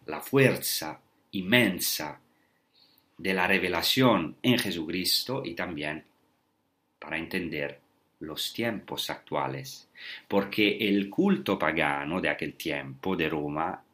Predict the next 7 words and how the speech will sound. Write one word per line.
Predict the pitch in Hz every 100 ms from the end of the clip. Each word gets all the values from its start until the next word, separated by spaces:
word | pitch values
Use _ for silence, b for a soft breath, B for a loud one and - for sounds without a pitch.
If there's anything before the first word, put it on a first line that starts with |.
| _ _
era, | - 139 147 151 143 98
en | 95
definitiva, | 98 101 101 101 127 127 123 117 - b b b b b -
el | 98
punto | - 127 - 98
más | 98 -
fuerte | - 85 85 73 - - 76 69